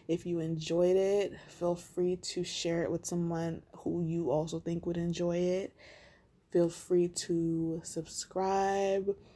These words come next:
We are on Anchor and on Spotify and on Google and then on other podcast hosting sites that I've never heard of. <laughs> So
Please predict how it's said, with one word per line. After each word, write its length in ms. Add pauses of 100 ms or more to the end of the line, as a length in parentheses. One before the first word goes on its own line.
(200)
We 220
are 300
on 260
Anchor 680
and 140
on 160
Spotify 840
and 100
on 200
Google 680 (320)
and 220
then 100
on 260 (180)
other 360
podcast 760 (180)
hosting 840 (100)
sites 360
that 80
I've 160
never 280
heard 280
of. 440 (220)
<laughs> 180
So 880